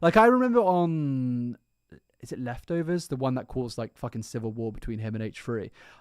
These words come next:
I, I remember he used to always do, like, a, an impression of, like, Alex Jones and stuff on there.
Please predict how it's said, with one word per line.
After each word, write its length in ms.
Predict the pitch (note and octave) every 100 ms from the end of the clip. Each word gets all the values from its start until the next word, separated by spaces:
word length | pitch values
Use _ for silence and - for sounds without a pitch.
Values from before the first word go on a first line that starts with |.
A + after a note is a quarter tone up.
| -
I, 220 | D#3+ F3+
I 180 | G#3+ F#3
remember 340 | A3 A3 G#3+
he 120 | F#3+ F3+
used 180 | F3+ -
to 40 |
always 400 | D#3 D3+ D3 C3+
do, 180 | D3+ D3
like, 220 | C3+ B2+
a, 320 | B2+ A#2+ A#2+
an 100 | B2
impression 460 | B2 - C3 - A#2+
of, 100 | A2+
like, 120 | A2+
Alex 300 | A#2 A2+ -
Jones 340 | - A2+ A2 A2+
and 120 | A2
stuff 260 | - A2 A#2
on 180 | A2+
there. 300 | A#2 G#2 G#2+